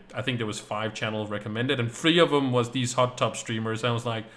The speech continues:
"Okay, like, I, I watched it once Twitch, okay, let me, let me <laughs> just, you know," um, so, so by going around, you know, it is gonna recommend you suddenly,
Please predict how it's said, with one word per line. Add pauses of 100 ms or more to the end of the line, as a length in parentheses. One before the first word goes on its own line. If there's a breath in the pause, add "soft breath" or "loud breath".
(500 loud breath)
"Okay,
like,
I,
I
watched
it
once
Twitch,
okay,
let
me,
let
me
<laughs>
just, (320 loud breath)
you
know," (220 loud breath)
um, (320)
so,
so (960)
by
going
around,
you
know,
it
is
gonna
recommend
you
suddenly,